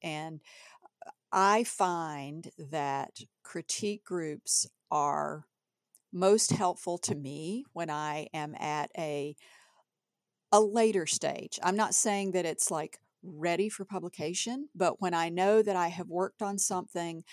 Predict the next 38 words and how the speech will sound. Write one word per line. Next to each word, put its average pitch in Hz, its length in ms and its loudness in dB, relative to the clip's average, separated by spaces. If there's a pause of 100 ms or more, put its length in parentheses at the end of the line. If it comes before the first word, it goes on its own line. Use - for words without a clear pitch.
(180)
I've 151 180 -4
done 170 220 0
my 151 260 -4
own 175 180 -2
assessment 180 800 0
of 165 120 -6
that 165 240 -2
piece 170 560 -4
as 160 160 -4
much 165 200 -2
as 160 140 -4
I 160 160 0
possibly 165 540 -4
can 165 360 -8
within 160 340 -10
the 147 60 -10
limits 156 380 -8
of 151 80 -14
my 156 160 -8
capabilities, 156 960 -8 (400)
and 170 220 -4
then 165 400 -4 (260)
I'm 160 220 -4
ready 160 380 -4
to - 60 -10
hand 160 300 -8
it 156 80 -6
off 143 240 -6
to 170 80 -14
someone 151 540 -2
else - 340 -4
to - 100 -10
give 151 220 -10
me 143 80 -10
some 139 220 -6
feedback - 500 -8
on - 160 -12
that. - 220 -10